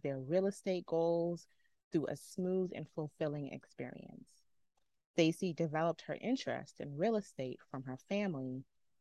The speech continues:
who has been in the industry since nineteen ninety-nine. Having lived in Northern Virginia for more than twenty-five years, Stacy is highly knowledgeable about the local market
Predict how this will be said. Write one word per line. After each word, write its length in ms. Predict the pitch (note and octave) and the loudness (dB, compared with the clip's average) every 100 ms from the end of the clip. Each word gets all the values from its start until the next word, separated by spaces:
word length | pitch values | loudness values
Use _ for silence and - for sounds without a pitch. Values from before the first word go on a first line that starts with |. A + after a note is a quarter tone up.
| _ _ - | _ _ 0
who 80 | E3 | 2
has 180 | D#3 | 2
been 160 | D3 D#3 | 0 -2
in 220 | - D3+ | 0 0
the 160 | C#3+ - | 0 2
industry 640 | B3 C4 G#3+ - D3 C3+ C3+ | 4 4 2 -2 -4 -4 -4
since 240 | D3 C3 - | -6 -6 -2
nineteen 520 | C#3+ D3 - D3+ C#3+ | 0 0 -2 -4 -4
ninety-nine. 680 | C3+ C3+ C3+ A#2+ F2 - - _ _ _ _ _ _ _ _ _ F#3+ | -2 -2 -2 -2 -6 -10 -16 _ _ _ _ _ _ _ _ _ 4
Having 320 | A3+ C4+ A#3+ | 6 8 8
lived 180 | G#3+ F#3+ | 6 6
in 160 | E3+ | 4
Northern 300 | E3 D#3+ E3 | 4 2 2
Virginia 520 | D3 D3 B3 B3+ F3 D3+ | 0 4 4 6 4 0
for 60 | D#3+ | -2
more 180 | D3+ D3+ | -2 -2
than 140 | C#3+ | -4
twenty-five 640 | - D#3 D3+ - C#3+ C#3+ | -4 -2 -2 -4 -4 -4
years, 600 | C#3+ E3 D3 C3+ C3+ - - _ _ _ - | -2 -2 0 -2 -4 -10 -20 _ _ _ 2
Stacy 400 | E3+ E3 F3+ D#3 | 4 4 0 -2
is 80 | C#3+ | -6
highly 380 | - D3+ E3+ F#3 | -4 0 0 0
knowledgeable 760 | E3+ D3 C#3+ D3 C#3 C3+ D3 _ _ _ - | -2 -2 -4 -4 -4 -4 -6 _ _ _ 0
about 240 | D3 C#3 | 2 2
the 60 | C#3+ | 0
local 300 | C#3 C3+ A3+ | -2 0 0
market 520 | F#3+ D3+ - D#3 | 0 -2 -4 -4